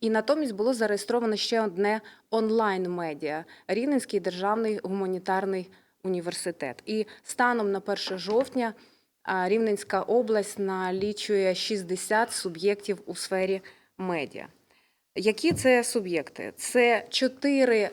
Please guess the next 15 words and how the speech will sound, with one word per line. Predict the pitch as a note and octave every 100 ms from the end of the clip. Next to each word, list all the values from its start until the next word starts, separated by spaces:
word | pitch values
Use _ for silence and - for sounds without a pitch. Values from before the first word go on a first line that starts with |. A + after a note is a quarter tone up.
| -
телебачення, | B3+ A#3 F3+ F3+ D#3+ - A3+ C4+ E4+ F#4+
так | - F#3
щоб | - -
зрозумілішою | A3 A3+ B3 G#3+ G3 - G3+
мовою | G3+ G3+ G3+ G#3
було: | G#3 A3 A3+ A3+ - -
шість | - B3 A3+ G3 - G#3+ - _ _ _ -
радіостанцій, | G#3+ G3 G#3 F#3+ - F3+ D3+ - - D4 - - - _ _
три | C#4 D4 B3+
провайдери | - A3 G#3 G3+ F#3 F3+ F3 -
аудіовізуальних | - F#3+ F#3+ G3 F#3+ G3 G3 F#3+ F#3 F#3+
сервісів, | - F#3 F3 - F3+
це | - G3
так | G#3 F#3
зване | F#3+ F#3+ F#3